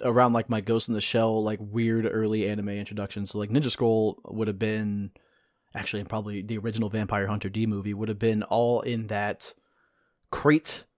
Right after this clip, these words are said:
of movies and V H S's that would get sent back every once in a while from Hawaii, which I've told this story about ten times on this show, but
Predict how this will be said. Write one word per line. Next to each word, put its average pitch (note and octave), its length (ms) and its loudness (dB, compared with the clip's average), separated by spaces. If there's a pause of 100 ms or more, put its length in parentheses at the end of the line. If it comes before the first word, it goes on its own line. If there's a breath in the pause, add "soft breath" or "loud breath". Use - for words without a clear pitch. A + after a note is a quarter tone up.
(100)
of C3 140 2
movies B2 500 4
and G#2+ 100 -4
V B2 120 2
H A#2 120 0
S's A2+ 280 0
that G#2+ 80 -4
would G#2+ 100 -4
get A2 160 -4
sent G#2 280 -2
back G#2+ 380 0
every A2 220 -2
once G#2 220 -4
in A#2+ 40 -4
a G#2+ 60 -4
while G#2 220 0
from G#2 180 -6
Hawaii, G#2 320 -2
which G2+ 180 -4
I've G#2 80 -6
told C#3+ 160 4
this A2+ 120 -2
story A2+ 200 -2
about G#2 160 -4
ten A2+ 200 0
times G2 280 -4
on G2 120 -4
this G2 120 -6
show, G2 320 -4
but G2 220 -6